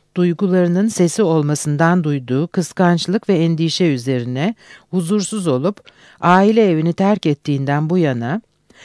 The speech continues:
kendi dairelerine girip çıkarken dahi karşılaşmamaya özen göstermişlerdi. Aralarında konuşulmuş, münakaşa edilmiş hiçbir şey olmamasına rağmen, sessiz bir anlaşma içinde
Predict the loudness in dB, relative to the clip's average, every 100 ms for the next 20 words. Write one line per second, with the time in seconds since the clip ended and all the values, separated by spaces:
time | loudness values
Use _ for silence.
0 | -20 _ 4 4 4 4 4 4 4 2
1 | 4 4 2 2 0 -4 -4 0 0 2
2 | 0 0 0 0 -2 0 0 0 0 -2
3 | -2 -4 -2 -2 -2 -2 2 2 2 -2
4 | -4 -2 -2 -2 -10 -4 -2 -2 -4 -8
5 | _ _ _ _ _ _ _ _ _ _
6 | _ _ _ _ _ _ -20 -20 0 2
7 | 6 6 6 6 4 4 2 2 0 -2
8 | 0 0 0 -2 4 4 4 2 2 2
9 | 2 2 0 -2 -8 -10 -6 2 4 4
10 | 4 0 -2 -4 -2 -2 -2 -2 -2 -2
11 | -4 -20 -20 -20 -2 2 2 0 -4 0
12 | 2 4 4 2 0 -2 -2 -4 -6 -6
13 | -4 -4